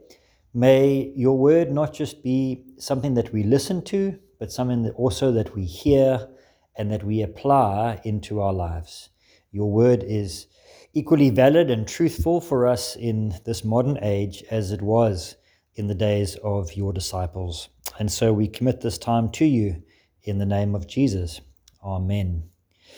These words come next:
So yes, we have two parables, the parable of the hidden treasure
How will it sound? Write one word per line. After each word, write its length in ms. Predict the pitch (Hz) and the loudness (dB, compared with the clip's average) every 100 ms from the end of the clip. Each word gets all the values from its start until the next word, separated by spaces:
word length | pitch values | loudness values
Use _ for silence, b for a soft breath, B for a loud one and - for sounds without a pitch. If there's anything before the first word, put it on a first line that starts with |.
| B B B _ | B B B _
So 160 | - | 4
yes, 380 | 180 196 170 - | 8 8 6 4
we 100 | 147 | -2
have 300 | 127 156 143 | 0 -2 -2
two 120 | - | -2
parables, 520 | 233 202 185 135 120 - | 0 4 4 4 0 -2
the 80 | |
parable 420 | - - 185 190 165 | -6 2 2 4 2
of 60 | |
the 80 | 135 | 0
hidden 360 | 110 156 143 135 | 2 2 2 -2
treasure 640 | - 156 147 151 233 - | 2 2 4 0 0 -4